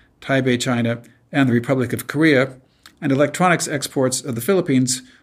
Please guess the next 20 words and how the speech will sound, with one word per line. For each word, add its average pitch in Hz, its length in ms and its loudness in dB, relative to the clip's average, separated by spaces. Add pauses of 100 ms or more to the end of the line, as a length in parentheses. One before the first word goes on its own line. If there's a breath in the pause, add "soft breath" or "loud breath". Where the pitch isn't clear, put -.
(140)
would 147 160 2
be 135 100 4
significantly 131 760 0
affected 117 580 -6
as 104 160 -6
well, 135 400 0 (420 soft breath)
largely 139 460 2
due 127 160 2
to - 120 -4
the 123 100 -6
high 131 200 0
participation 143 840 -2
of 143 140 -8
these 127 200 -2
sectors 123 460 0 (280 soft breath)
in 135 120 -4
China-centered 117 800 -2 (300 soft breath)
Asian 120 420 0
production 113 500 -2
chains. 95 560 -8